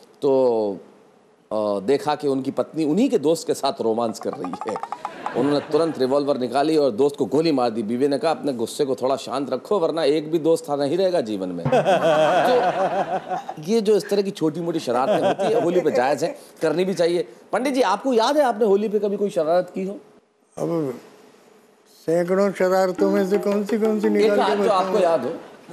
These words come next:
Speaker 1: एक आध कोई शरारत कभी होली पे?
Speaker 2: अजी, होली पे जा रहे थे हम गुलाल वगैरह उड़ाते हुए।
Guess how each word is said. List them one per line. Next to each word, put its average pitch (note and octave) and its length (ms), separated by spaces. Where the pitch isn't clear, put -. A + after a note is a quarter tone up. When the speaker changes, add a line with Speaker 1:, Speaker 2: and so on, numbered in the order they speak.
Speaker 1:
एक D3+ 140
आध D#3 160
कोई D3 140
शरारत C3 420
कभी C3 160
होली A#2+ 240
पे? - 360
Speaker 2:
अजी, E3+ 240
होली D#3 380
पे F#3 200
जा E3+ 240
रहे F#3+ 200
थे G3 220
हम F3+ 540
गुलाल E3+ 420
वगैरह E3+ 360
उड़ाते E3 480
हुए। A#2+ 280